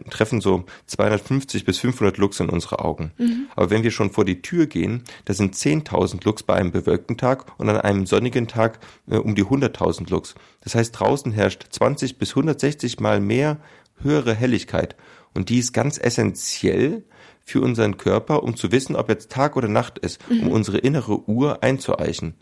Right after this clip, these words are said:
Speaker 1: Etwa dreißig Prozent unserer Gene, ähm, werden von der Zeit gesteuert. Und, ähm, wenn wir ein zu schwaches Zeitsignal unserem Körper geben, das geben wir tagsüber durch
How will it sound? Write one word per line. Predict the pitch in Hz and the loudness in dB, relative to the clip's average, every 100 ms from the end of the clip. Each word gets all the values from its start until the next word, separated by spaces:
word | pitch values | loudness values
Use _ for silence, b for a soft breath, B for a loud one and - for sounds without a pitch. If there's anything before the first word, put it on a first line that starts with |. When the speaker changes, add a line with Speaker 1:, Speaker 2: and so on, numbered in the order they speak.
| b b b | b b b
Speaker 1:
Etwa | 120 113 117 | -8 -2 -2
dreißig | - - 143 - - | 0 -2 -2 -6 -4
Prozent | 117 - 127 139 | -4 2 0 0
unserer | - 117 - 92 92 | -4 -4 0 0 0
Gene, | - 101 135 151 170 190 B B B - | 0 0 2 0 -2 -6 B B B -2
ähm, | 123 120 117 | 0 0 -2
werden | - 104 123 131 123 | -6 0 0 2 0
von | - 107 | 0 0
der | - | 0
Zeit | - 147 - | 0 0 0
gesteuert. | 90 - - 87 92 - B B B B | -2 0 0 0 -2 -6 B B B B
Und, | - 110 107 - | -2 0 0 -2
ähm, | - 104 104 | 0 2 2
wenn | 104 117 107 | 2 2 2
wir | 104 101 | 2 2
ein | 92 95 - | 0 -2 -4
zu | - 175 | -4 -4
schwaches | 165 - 139 120 - | -2 0 0 0 -4
Zeitsignal | - 170 - - _ _ 104 101 95 92 | -2 0 0 -4 _ _ 0 2 2 2
unserem | 98 98 87 | 0 0 -2
Körper | - 98 95 | 0 0 2
geben, | 90 90 131 | 0 0 0
das | 117 | -2
geben | - 101 | 0 0
wir | 95 90 | 2 0
tagsüber | - 107 - 95 | 0 -2 -2 -2
durch | 98 85 76 | 0 0 -2